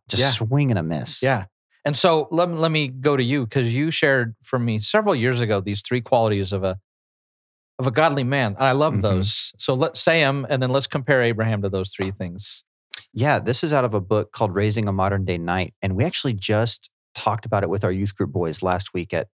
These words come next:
Speaker 1: youth group. And it's three principles that the author says creates biblical manhood. One is that you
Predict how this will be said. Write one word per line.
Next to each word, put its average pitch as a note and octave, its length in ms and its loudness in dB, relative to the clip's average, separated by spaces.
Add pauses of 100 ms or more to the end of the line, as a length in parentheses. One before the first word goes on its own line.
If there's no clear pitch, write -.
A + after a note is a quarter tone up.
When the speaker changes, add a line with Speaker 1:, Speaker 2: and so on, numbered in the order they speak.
Speaker 1:
youth F2+ 240 -8
group. D#2 260 -10 (500)
And G2+ 100 -2
it's F#2 320 -4
three C3+ 260 -2
principles G#2 920 -4
that E2+ 200 -6
the F#2 200 -2
author F#2 400 -4
says F2 720 -4 (640)
creates G2 300 -2
biblical F#2 340 -6
manhood. D#2+ 380 -6
One G2 360 -2
is F#2+ 180 -2
that F#2 200 -4
you E2+ 400 -6